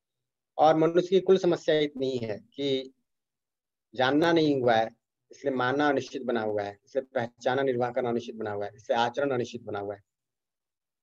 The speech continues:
इसलिए हमें अपने भाव विचार का भी सुख नहीं मिलता, अगले के साथ जीते हैं तो उसको भी सुख नहीं मिलता, हमें भी सुख नहीं मिलता।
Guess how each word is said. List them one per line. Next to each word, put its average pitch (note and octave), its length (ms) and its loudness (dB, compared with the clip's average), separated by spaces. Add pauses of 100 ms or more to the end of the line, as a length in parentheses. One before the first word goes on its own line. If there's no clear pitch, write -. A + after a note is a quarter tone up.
इसलिए D3+ 220 0
हमें C#3+ 260 2
अपने C#3+ 260 2
भाव B2+ 280 4
विचार C3+ 240 2
का C3+ 140 6
भी C3+ 80 0
सुख B2+ 180 -6
नहीं A#2+ 100 -4
मिलता, A2 240 -4 (200)
अगले B2+ 200 -2
के C3 60 -4
साथ C3 140 -4
जीते A#2+ 280 -6
हैं B2 340 -8
तो A#2+ 60 -14
उसको - 200 -10
भी A#2+ 60 -8
सुख A#2+ 160 -12
नहीं A2+ 120 -6
मिलता, G#2 240 -8
हमें A2+ 220 -6
भी A#2 60 -4
सुख A2+ 200 -16
नहीं G#2 100 -8
मिलता। G2 220 -12